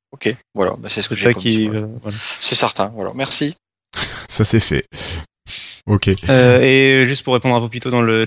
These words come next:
Speaker 2: chat, euh, oui, euh, quand on dit Windows dix, on inclut la Xbox dedans, donc, euh, la Xbox aussi, euh, enfin, a priori, enfin, moi, je trouve que Cortana, le principal intérêt pour Windows dix, ce sera la Xbox, quoi. C'est, euh,
Speaker 3: Après,
Speaker 2: pour se
Speaker 3: tu peux
Speaker 2: passer
Speaker 3: parler
Speaker 2: des
Speaker 3: aussi à ton ordi, mais t'as pas forcément le matériel d'acquisition audio qui, qui est accessible
Speaker 2: Voilà,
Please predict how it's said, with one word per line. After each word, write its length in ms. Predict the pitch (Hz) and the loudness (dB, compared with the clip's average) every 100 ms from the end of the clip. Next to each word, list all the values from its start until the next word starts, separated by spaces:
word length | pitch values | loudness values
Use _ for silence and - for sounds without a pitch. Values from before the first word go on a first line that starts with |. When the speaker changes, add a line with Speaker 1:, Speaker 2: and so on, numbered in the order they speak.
| - | 0
Speaker 2:
chat, 240 | 143 143 131 | 0 2 2
euh, 140 | 113 113 | 2 4
oui, 220 | 143 131 | 4 6
euh, 460 | 113 110 110 113 | 6 4 4 2
quand 140 | 110 117 | 2 2
on 200 | 113 113 | 4 4
dit 140 | 110 | 4
Windows 300 | 117 117 113 | 6 6 6
dix, 320 | 110 127 139 117 | 6 4 4 4
on 80 | |
inclut 240 | 110 107 113 | 2 4 4
la 100 | 110 | 4
Xbox 300 | 104 117 104 | 4 2 2
dedans, 280 | 110 120 127 | 2 4 4
donc, 280 | 107 104 | 4 2
euh, 80 | 104 | 2
la 120 | 104 | 4
Xbox 260 | 104 104 101 | 4 2 -2
aussi, 280 | 107 127 117 | -2 2 2
euh, 160 | 110 | 2
enfin, 160 | 104 107 | 2 2
a 60 | 104 | 2
priori, 360 | 107 107 123 | 4 4 4
enfin, 240 | 104 104 101 | 2 0 0
moi, 220 | 107 123 117 | 4 4 4
je 80 | |
trouve 180 | - 131 | 2 -2
que 80 | - | 0
Cortana, 360 | 110 117 120 131 | -2 4 6 6
le 140 | 107 | 2
principal 460 | - - - 120 113 | 0 0 2 2 2
intérêt 400 | 107 117 123 117 | 6 6 6 4
pour 180 | 120 | 0
Windows 200 | 107 107 | 2 4
dix, 200 | 107 127 | 4 4
ce 120 | 131 113 | 2 0
sera 180 | - | 4
la 120 | 120 110 | 4 4
Xbox, 320 | 110 110 - | 2 -4 -8
quoi. 100 | 104 95 | -12 -14
C'est, 360 | - 110 101 | -8 -4 -4
euh, 100 | 104 101 - - _ _ - - - | -4 -6 -8 -20 _ _ -16 -16 -2
Speaker 3:
Après, 60 | - | 4
Speaker 2:
pour 80 | - | 6
se 60 | 139 | 6
Speaker 3:
tu 20 | |
peux 120 | 113 | 4
Speaker 2:
passer 120 | - | 4
Speaker 3:
parler 220 | 117 107 113 | 6 6 6
Speaker 2:
des 60 | |
Speaker 3:
aussi 240 | 120 - 120 | 4 4 4
à 40 | |
ton 160 | 123 120 | 4 6
ordi, 320 | 113 117 123 | 6 6 6
mais 100 | 110 | 6
t'as 120 | 101 | 4
pas 140 | 101 110 | 4 4
forcément 440 | 120 - 120 117 | 2 4 4 6
le 100 | 113 | 6
matériel 400 | 107 - 104 110 | 4 4 4 4
d'acquisition 560 | 104 - 98 101 - 104 | 4 2 0 2 4 4
audio 300 | 95 113 117 | 6 4 4
qui, 400 | - - - - | 0 -4 -6 -4
qui 80 | - | -2
est 120 | 98 | 0
accessible 440 | 98 - - 110 98 | 0 0 0 0 2
Speaker 2:
Voilà, 280 | 104 123 | 2 4